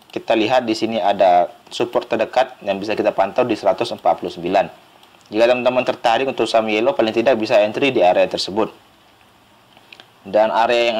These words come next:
akan diuji dan bisa kita jadikan area break bullish itu adalah di seratus delapan puluh enam untuk saham Yellow.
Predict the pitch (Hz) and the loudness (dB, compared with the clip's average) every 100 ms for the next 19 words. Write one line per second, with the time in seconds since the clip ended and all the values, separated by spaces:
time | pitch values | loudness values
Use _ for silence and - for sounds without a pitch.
0 | 117 123 120 113 147 156 117 110 110 117 | -2 0 0 2 2 2 2 0 0 -2
1 | 117 113 113 113 117 110 110 113 110 117 | -2 0 0 0 -2 0 0 0 0 -2
2 | 110 113 156 160 - 101 - 120 104 110 | 0 2 2 -2 -6 -6 0 2 4 4
3 | 117 113 - 90 - 120 90 92 90 92 | 2 0 0 0 -2 -2 -4 -2 -6 -2
4 | 95 104 120 120 - _ _ _ 113 110 | -2 -2 -4 -8 -20 _ _ _ -12 -6
5 | - 156 - - 87 95 95 80 80 82 | -4 -4 -6 -2 0 0 -2 -6 -8 -6
6 | 80 | -6